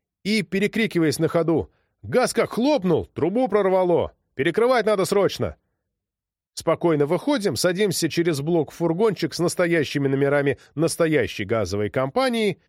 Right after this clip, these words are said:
и больше они нас, конечно, никогда не встречали. Какие были похороны, о, какие некрологи!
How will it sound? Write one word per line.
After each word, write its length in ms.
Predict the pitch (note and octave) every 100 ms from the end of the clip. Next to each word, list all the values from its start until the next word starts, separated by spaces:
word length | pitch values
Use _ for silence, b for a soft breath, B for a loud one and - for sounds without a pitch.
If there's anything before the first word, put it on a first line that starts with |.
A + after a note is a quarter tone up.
| _ -
и 80 | F3
больше 340 | A3+ C4 -
они 160 | F3+ F3
нас, 240 | E3+ F#3+
конечно, 400 | - B2 D#3 -
никогда 440 | B2 G2+ F2+ G#2
не 80 | A2
встречали. 540 | F2+ - D2+ - - _ _ _ _ _ _ _ _ _ _ _
Какие 340 | - F#3+ G3+ A3+
были 220 | F#3 F#3+
похороны, 640 | E3 F3+ E3 - A2+ A#2
о, 640 | C3 D#3 D#3+ D#3 C#3+ A#2+ A2
какие 400 | - D3+ G3+ G3+
некрологи! 920 | G3 F#3 F#3+ G3 G3 F#3 A#2 E2+ G2